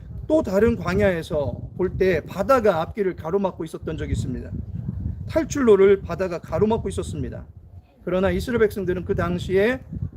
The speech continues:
바다를 돌아서 신광야로 들어가면 됐습니다. 여유 있게 가면 됩니다. 그런데 하필 그때에 바로의 군대가 이-, 쳐들어오게 되었던 것입니다.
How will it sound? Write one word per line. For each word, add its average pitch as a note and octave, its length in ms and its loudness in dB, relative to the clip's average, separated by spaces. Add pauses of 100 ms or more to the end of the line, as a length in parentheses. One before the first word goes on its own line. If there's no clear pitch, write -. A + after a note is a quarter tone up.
바다를 A3+ 360 0
돌아서 A3 600 2 (200)
신광야로 F#3+ 800 -2
들어가면 G3+ 400 2
됐습니다. F#3 640 0 (560)
여유 B3 340 6
있게 F#3 600 0
가면 G3 280 -2
됩니다. D#3+ 560 0 (540)
그런데 A3 300 6
하필 B3 360 -6
그때에 G#3+ 760 2 (420)
바로의 A#3 460 0
군대가 F3+ 720 2 (380)
이-, - 120 -12 (880)
쳐들어오게 G3+ 720 2
되었던 G3+ 380 2
것입니다. D3+ 420 -6